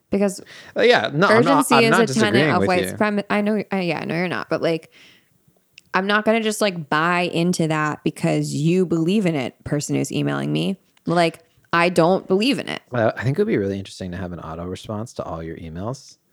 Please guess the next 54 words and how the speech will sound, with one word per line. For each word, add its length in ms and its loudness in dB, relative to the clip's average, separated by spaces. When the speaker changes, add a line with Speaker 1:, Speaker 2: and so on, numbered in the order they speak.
Speaker 1:
That 220 0
has 200 -2
the 80 -2
tenets 340 -2
of 140 0
white 160 0
supremacy 500 -2
and 140 -2
says 180 -2
urgency 560 -2
and 100 -2
perfectionism 640 -4
are 120 -2
two 220 -4
of 120 -2
the 60 -4
tenets 300 -4
of 80 -6
white 140 -4
supremacy. 520 -2
So 240 -2
Speaker 2:
Basically, 260 -6
yeah. 300 -2
Or 60 -4
just 160 -4
be 80 2
like, 200 -2
"I, 120 -6
I 120 -2
don't 160 0
Speaker 1:
It's 80 -8
Speaker 2:
subscribe 380 0
Speaker 1:
such 80 0
Speaker 2:
to 60 -2
Speaker 1:
an, 80 2
Speaker 2:
white 140 2
Speaker 1:
it's 120 -4
such 180 2
a 40 2
Speaker 2:
supremacist 60 -2
Speaker 1:
dick 180 2
move. 420 0
<laughs> 40 -4
Speaker 2:
patriarchy." 420 4
Speaker 1:
It's 100 2
such 180 4
a 80 6
dick 280 4
move 260 4
because 300 4
you're 140 4
immediately 480 4
calling 320 2
someone 420 0